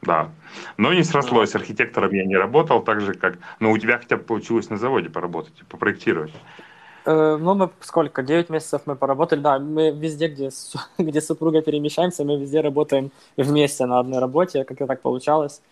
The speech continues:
Speaker 2: Нам это никогда не мешало. Мы работали в одном офисе. И в то время такая началась тема, что везде реклама, вот, другой жизни, там дропшиппинг, реклама, э, можешь стать миллионером в один день. И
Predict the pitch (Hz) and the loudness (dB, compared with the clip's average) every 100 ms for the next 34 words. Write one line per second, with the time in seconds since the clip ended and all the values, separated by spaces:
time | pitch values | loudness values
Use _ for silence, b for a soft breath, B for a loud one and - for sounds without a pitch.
0 | b b 151 156 147 143 139 135 139 143 | b b -4 -2 -2 -2 0 0 -2 -2
1 | 190 233 185 - _ _ 151 147 147 143 | 0 0 0 -4 _ _ 0 0 0 -2
2 | 135 135 135 160 190 165 - 139 131 b | -2 -2 0 0 0 -6 -2 0 0 b
3 | b b b _ 175 185 185 185 185 160 | b b b _ 0 2 4 2 2 0
4 | 175 202 165 160 160 - 151 147 - 165 | 0 0 0 0 -2 0 -2 0 0 2
5 | 151 - - 135 131 127 127 131 135 139 | 0 -2 -2 2 2 2 -2 -6 -2 2
6 | 147 139 143 156 160 143 135 131 139 131 | 2 0 2 2 4 2 0 0 -4 -6
7 | - 143 139 139 135 165 180 165 151 147 | -8 -6 -4 -6 -6 -4 -2 -2 -4 -4
8 | 139 139 131 - 185 180 156 147 139 - | -4 -4 -8 -4 0 0 -2 -6 -8 -2
9 | 160 175 170 156 143 - b b - 143 | 2 2 2 0 -2 -8 b b 0 4
10 | 139 147 147 143 151 151 151 147 151 147 | 4 0 -8 -6 -6 -4 -4 -4 -2 -4
11 | 139 143 139 147 143 175 190 175 165 147 | -4 -4 -4 -8 -2 0 2 0 -2 -8
12 | b b b 139 143 143 139 139 135 | b b b -2 0 0 0 -2 -2